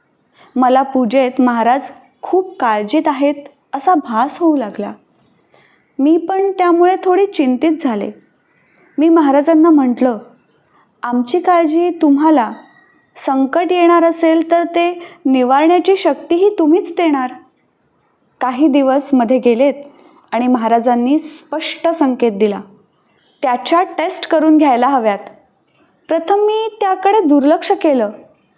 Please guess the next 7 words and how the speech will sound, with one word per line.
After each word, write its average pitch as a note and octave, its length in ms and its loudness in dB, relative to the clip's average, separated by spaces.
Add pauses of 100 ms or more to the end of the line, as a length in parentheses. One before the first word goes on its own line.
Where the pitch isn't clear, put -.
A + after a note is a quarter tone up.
पण, C4+ 220 -2
अ, B3 240 0
पाच A#3+ 560 -4
सात D#4 180 0
दिवसातच B3+ 840 -4 (360)
माझ्या A#3+ 280 0
कानात C#4 360 0